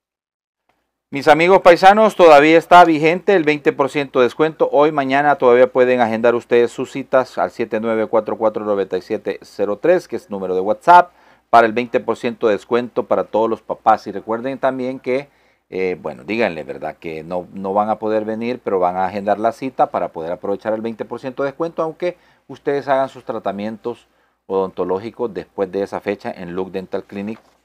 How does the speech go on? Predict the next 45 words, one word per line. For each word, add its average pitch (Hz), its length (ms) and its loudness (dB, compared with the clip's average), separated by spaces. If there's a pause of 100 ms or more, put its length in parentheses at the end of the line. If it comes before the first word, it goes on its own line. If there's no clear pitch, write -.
(600)
¿verdad? 78 240 -6
Ahí 85 180 -8
los 87 140 -6
van 95 140 0
a - 20 0
atender 98 360 -2
los 95 140 -4
doctores 87 340 -6
José 92 220 -10
Giovanni 98 300 -2
Hernández 98 360 -6
Torres 113 280 -4
y - 20 -10
la 80 120 -8
doctora 82 260 -10
Estefanía 90 420 -12
Daniel 87 160 -12
Flores 90 260 -8
Rivera, 98 300 -4
que 87 100 -18
son 85 160 -16
doctores 85 460 -10
en 85 80 -18
cirugía 76 400 -14
dental. - 320 -18 (500)
¿Dónde 123 280 0
está 135 420 8
Look 135 260 -6
Dental 135 300 -2
Clinic? 165 320 -6
Está 110 180 -6
en 113 60 -4
la 110 80 -2
Arista 101 300 -8
Plaza, 123 260 -6
carretera 92 460 -8
Cajutla, 104 340 -10
costado 90 360 -8
sur 92 180 -16
de 90 100 -10
Lis, 110 220 -14 (320)
local 90 420 -4
A 92 160 -4
guion 87 220 -12
tres, 87 260 -14